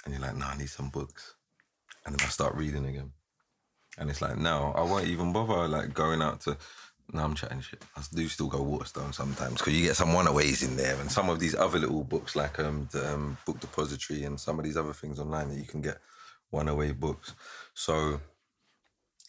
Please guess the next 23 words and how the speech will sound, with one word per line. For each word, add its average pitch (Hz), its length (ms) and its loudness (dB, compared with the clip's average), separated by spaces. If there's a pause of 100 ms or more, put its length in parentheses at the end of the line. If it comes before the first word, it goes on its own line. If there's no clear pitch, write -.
(140)
I 107 100 8
know 107 560 8 (1500)
probably 214 640 4 (680)
around 180 280 6
my 160 100 8
birthday, 151 380 6
like 127 160 6
November 123 720 6 (320)
or 107 100 2
December 113 400 2
time, 113 280 4
I'm 113 200 4
probably 107 340 0
gonna 98 360 4 (600)
start 90 380 2
reading 71 260 -2
again. 69 280 -2
I 71 40 0
will 82 220 0
probably 76 260 -8
find 69 300 -2
a 67 40 -6
book. - 360 -10